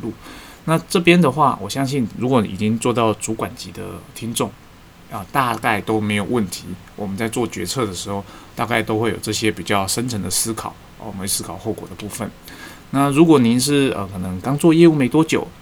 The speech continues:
有些时候你可能不了解说，诶，为什么这好像可以啊？为什么公司就不，不，就是不接呢？公司不接啊，主管又不挺我，那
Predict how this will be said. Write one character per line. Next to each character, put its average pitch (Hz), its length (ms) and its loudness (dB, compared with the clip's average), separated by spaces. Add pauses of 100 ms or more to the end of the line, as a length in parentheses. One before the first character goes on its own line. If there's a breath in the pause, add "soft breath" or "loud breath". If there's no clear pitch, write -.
(100)
有 98 100 -4
些 165 140 4
时 131 160 4
候 139 100 6
你 127 100 2
可 120 120 0
能 92 100 -4
不 139 100 2
了 110 200 4
解 98 180 -4
说， 127 180 -2 (440 loud breath)
诶， 117 140 -4
为 143 140 2
什 123 140 0
么 113 80 0
这 117 100 4
好 110 160 0
像 156 280 2
可 113 260 0
以 127 180 0
啊？ 113 360 2 (340 loud breath)
为 160 80 0
什 143 80 0
么 127 80 0
公 143 140 0
司 135 140 -4
就 131 140 0
不， - 140 -12 (100)
不， 151 120 -2 (200)
就 147 100 2
是 135 100 2
不 143 160 -2
接 123 320 2
呢？ 123 260 0 (480 loud breath)
公 160 100 2
司 175 140 4
不 175 100 8
接 151 400 4
啊， 151 100 -2
主 - 160 2
管 139 160 4
又 139 100 2
不 147 100 -6
挺 120 280 -2
我， 113 160 0 (720)
那 147 180 0